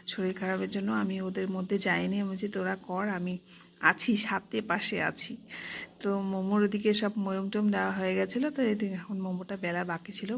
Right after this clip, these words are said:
মোমোটা এখন বেলা হচ্ছে। Actually কী বলো তো, মোমো তো ভালো লাগে খেতে,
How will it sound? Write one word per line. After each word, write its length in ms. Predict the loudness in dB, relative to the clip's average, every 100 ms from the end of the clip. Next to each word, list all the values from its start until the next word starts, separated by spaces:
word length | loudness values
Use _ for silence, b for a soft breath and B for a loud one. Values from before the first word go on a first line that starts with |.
| -4
মোমোটা 300 | -4 -4 -6
এখন 260 | -6 -6
বেলা 260 | -4 -4 -4
হচ্ছে। 380 | -6 -6 -4 -4 B B B B B B B -4 -4
Actually 340 | 2 4 6
কী 120 | 6
বলো 220 | 6 6 4
তো, 140 | 6
মোমো 380 | 6 8 6 6
তো 120 | 2
ভালো 380 | 2 4 4 4
লাগে 220 | 4 2
খেতে, 500 | -2 0 0 0 -4